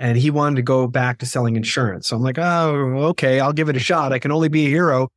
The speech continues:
If it falls apart, well, it's not my fault. And if I, if it goes well, it's my success." So ended up running that business and growing it from about a million dollars all the way up to twenty-five million dollars,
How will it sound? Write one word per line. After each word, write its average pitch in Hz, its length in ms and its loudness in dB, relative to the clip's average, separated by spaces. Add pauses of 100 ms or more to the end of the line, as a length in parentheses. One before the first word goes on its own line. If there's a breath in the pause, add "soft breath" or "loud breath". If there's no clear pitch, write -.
(200)
If 139 160 -6
it 131 80 -6
falls 160 280 2
apart, 156 460 0
well, 139 400 0
it's 151 140 -2
not 151 140 -2
my 143 120 0
fault. 143 360 0
And 160 60 -6
if 143 140 -2
I, 131 320 0
if 135 160 -2
it 127 100 -6
goes 147 240 0
well, 143 360 0 (120)
it's - 380 -6 (300)
my 139 180 2
success." 127 540 -2 (400)
So 143 340 2 (460)
ended 208 220 2
up 156 120 0 (120)
running 160 440 0
that 139 260 -2
business 120 720 -4 (140)
and 127 200 2
growing 135 380 2
it 117 100 0
from 123 200 -4
about 117 240 0
a - 20 0
million 135 460 0
dollars 123 520 0
all 123 160 -4
the 135 60 -2
way 139 80 0
up 127 140 -2
to - 80 -18
twenty-five 117 720 -2
million 107 260 -6
dollars, 107 540 0